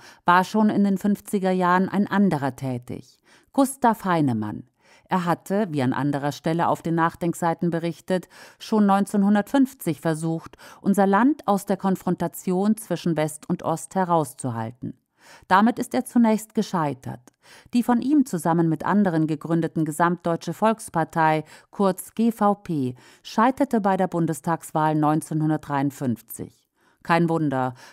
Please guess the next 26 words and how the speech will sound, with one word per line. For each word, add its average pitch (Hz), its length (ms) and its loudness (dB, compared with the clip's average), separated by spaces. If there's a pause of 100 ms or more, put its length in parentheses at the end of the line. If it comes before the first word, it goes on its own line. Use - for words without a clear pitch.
der 196 80 0
herrschende 185 460 0
Geist 185 380 2
war 190 140 4
so, 170 380 -2 (200)
wie 208 120 -4
im 185 100 -2
Plakat 185 600 0
der 180 120 -2
C 208 160 0
D 214 140 0
U 247 160 0
sichtbar. 127 680 -10 (960)
Gustav 190 440 2
Heinemann, 170 680 4
Dieter 214 300 2
Posser, 214 520 0
Erhard 214 380 2
Eppler 233 380 2
und 233 180 2
andere 202 400 4
Aktive 175 540 0
der 160 160 2
G 165 180 0
V 156 220 0
P 165 440 -4